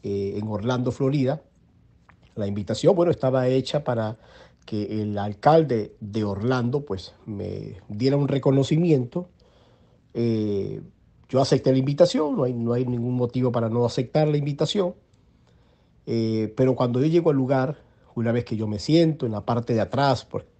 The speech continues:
para, para no llamar la atención, uno no tiene por qué estar llamando la atención en, en ningún lugar. Eh, de pronto veo que va llegando Juan Guaidó, va llegando Carlos Pecchio,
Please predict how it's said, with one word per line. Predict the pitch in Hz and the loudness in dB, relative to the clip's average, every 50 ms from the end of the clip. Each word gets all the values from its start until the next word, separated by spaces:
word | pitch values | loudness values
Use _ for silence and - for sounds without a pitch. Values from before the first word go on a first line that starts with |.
| _ | _
para, | _ - - - - 113 | _ -14 -14 -12 -14 -16
para | - - _ _ _ _ _ _ - - - - _ _ _ - - | -20 -20 _ _ _ _ _ _ -20 -20 -20 -20 _ _ _ -6 -2
no | 175 | 2
llamar | 190 175 156 151 151 | 4 6 6 6 6
la | 151 | 4
atención, | 139 143 123 110 - - 147 131 | 4 2 0 0 2 2 2 2
uno | 110 131 143 135 | 2 2 0 2
no | 123 117 | 0 0
tiene | 113 - 127 120 | 0 0 -2 -2
por | 113 - 98 | -2 -4 -6
qué | 95 | -8
estar | 98 - 120 | -4 -2 -2
llamando | 117 113 113 110 110 | 0 0 -2 -2 -2
la | 110 104 | -4 -4
atención | 101 107 101 98 - 117 110 107 104 101 101 - | -4 -4 -6 -4 -4 -4 -4 -4 -6 -10 -12 -12
en, | - 107 107 107 104 107 | -10 -8 -8 -8 -8 -8
en | 107 107 | -6 -6
ningún | 104 104 107 110 | -6 -6 -6 -6
lugar. | 110 117 127 156 131 - - - - - _ _ _ _ _ - _ _ - _ _ _ _ _ _ | -4 0 2 2 2 0 -2 -10 -20 -20 _ _ _ _ _ -20 _ _ -20 _ _ _ _ _ _
Eh, | - 107 104 98 95 98 101 95 - | -4 -2 -2 -2 -2 -4 -8 -10 -12
de | 113 110 123 | -6 -4 -4
pronto | 104 - 139 156 160 156 - 170 | -2 4 4 4 4 6 4 2
veo | 147 143 151 156 151 | 4 4 2 2 0
que | - 131 113 | 0 -4 -6
va | - 127 110 104 123 123 | -4 -6 -4 -2 0 0
llegando | 123 139 127 131 127 123 123 | 2 0 0 0 0 0 -2
Juan | - 131 123 120 | -2 -4 -4 -2
Guaidó, | 120 135 147 156 170 165 170 185 196 160 143 | 0 0 0 2 0 0 0 -2 -4 -6 -10
va | 110 104 101 107 | -6 -6 -6 -4
llegando | 107 107 107 107 107 107 101 | -4 -4 -4 -4 -4 -6 -6
Carlos | - 117 107 107 113 - | -4 -4 -2 -2 -4 0
Pecchio, | - 156 147 139 147 - 180 196 196 | 2 2 2 2 2 -2 -4 -4 -6